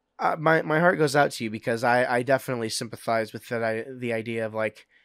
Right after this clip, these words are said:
I wanna have these conversations and I wanna do this thing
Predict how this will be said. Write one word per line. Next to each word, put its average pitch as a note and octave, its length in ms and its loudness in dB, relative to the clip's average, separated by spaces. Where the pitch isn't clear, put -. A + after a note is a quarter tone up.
I C3 100 6
wanna E3 360 2
have E3 220 0
these C#3+ 180 -2
conversations B2 840 -4
and A2+ 100 -4
I A2 100 -2
wanna C3 280 0
do B2 180 -4
this A2+ 240 -4
thing A#2 540 -6